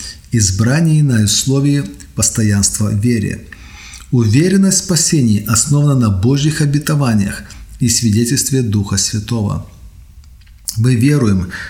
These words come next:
что возрожденный человек, обладая свободной волей, может отпасть от спасения через пребывание в сознательном грехе,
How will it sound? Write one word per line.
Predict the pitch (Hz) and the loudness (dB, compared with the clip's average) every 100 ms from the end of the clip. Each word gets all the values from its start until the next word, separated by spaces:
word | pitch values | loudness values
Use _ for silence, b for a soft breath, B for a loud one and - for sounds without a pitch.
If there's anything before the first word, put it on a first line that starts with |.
| B | B
что | - - | -4 0
возрожденный | 120 110 110 104 - 147 170 175 | 2 2 2 0 0 0 2 0
человек, | - 165 156 117 87 - B B - | -2 0 0 0 -2 -6 B B -4
обладая | 117 113 127 127 123 | -2 2 2 2 2
свободной | 113 - 98 95 123 151 175 | 0 0 0 2 0 2 0
волей, | 160 127 95 92 - B B B | 2 2 0 -2 -8 B B B
может | 107 131 147 160 170 | 0 2 2 0 -2
отпасть | 156 151 - 175 160 - - | -4 -6 -4 -2 0 -4 -4
от | 123 | -2
спасения | - 131 - 131 120 117 110 110 - | 0 0 0 2 2 2 0 -4 -6
через | - 135 151 147 | 0 0 0 -2
пребывание | - 113 107 104 117 127 | 0 0 2 2 2 0
в | 123 | 0
сознательном | - 110 101 98 87 107 104 107 | 0 0 2 0 0 0 2 2
грехе, | 110 117 - 104 80 | 0 0 0 -2 -4